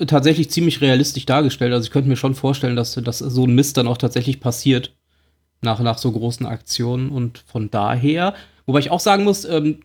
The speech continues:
diese Auflösung, die zu Gators Rettung geführt hat, fand ich im Verlauf der Folge auch zu konstruiert. Ähm, die Auflösung am Ende gut, aber der Weg dahin war so, "Nä."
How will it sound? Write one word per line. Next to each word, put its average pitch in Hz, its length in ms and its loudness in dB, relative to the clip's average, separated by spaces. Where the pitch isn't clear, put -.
diese 139 320 -2
Auflösung, 160 560 0
die 156 140 0
zu 143 180 -2
Gators 151 640 2
Rettung 131 420 2
geführt 127 460 -2
hat, 147 180 -2
fand 143 300 0
ich - 100 -10
im 135 100 0
Verlauf 127 360 -2
der 127 100 -2
Folge 127 320 -2
auch 120 140 -6
zu - 180 -4
konstruiert. 135 800 -4
Ähm, 123 320 2
die 139 140 2
Auflösung 160 400 2
am 139 60 2
Ende 147 180 6
gut, 233 280 2
aber 131 180 2
der 117 140 2
Weg 143 200 2
dahin 135 260 4
war 123 140 2
so, 120 200 -2
"Nä." 165 420 -4